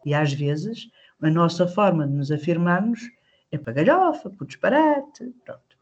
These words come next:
E, portanto, tudo isto determina que as escolas trabalham com gente oriunda de muitos sítios e de muitas famílias, que estão com gente em desenvolvimento, que,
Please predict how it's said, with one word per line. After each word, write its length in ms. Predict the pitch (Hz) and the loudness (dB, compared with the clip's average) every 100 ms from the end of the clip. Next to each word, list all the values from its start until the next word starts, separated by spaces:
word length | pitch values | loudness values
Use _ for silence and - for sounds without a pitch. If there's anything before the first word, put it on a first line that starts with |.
| _ - - - _ - | _ -20 -20 -20 _ -14
E, 260 | - 190 | -2 0
portanto, 320 | 175 - 185 175 | 0 2 4 8
tudo 220 | 311 220 | 8 8
isto 260 | 294 - | 6 4
determina 640 | 208 247 202 190 226 226 220 | 2 4 4 6 6 4 0
que 280 | - 208 | 2 4
as 140 | 190 185 | 4 2
escolas 680 | - 185 185 190 196 - - | 4 6 8 6 2 -6 -4
trabalham 540 | 160 165 185 175 165 | 2 4 4 4 0
com 280 | 160 165 147 127 | 0 0 0 2
gente 500 | 160 160 160 - _ | 2 2 -2 -12 _
oriunda 420 | 139 139 170 175 | -6 -2 -2 -2
de 80 | 143 | -4
muitos 240 | 131 123 - | -8 -10 -10
sítios 300 | 196 208 185 | -8 -8 -6
e 40 | |
de 60 | 127 | -4
muitas 240 | 127 135 | -6 -8
famílias, 520 | - 160 147 175 196 | -4 -4 -2 -4 -6
que 140 | - - | -10 0
estão 440 | 214 190 170 - | 4 6 4 2
com 160 | - 185 | 4 6
gente 460 | 175 214 190 - _ | 8 6 4 -4 _
em 360 | 185 180 151 156 - | 0 2 0 -6 -12
desenvolvimento, 800 | 156 156 147 143 127 123 196 196 - - - - | -4 0 2 0 0 0 -2 -4 -12 -18 -20 -20
que, 80 | - | -6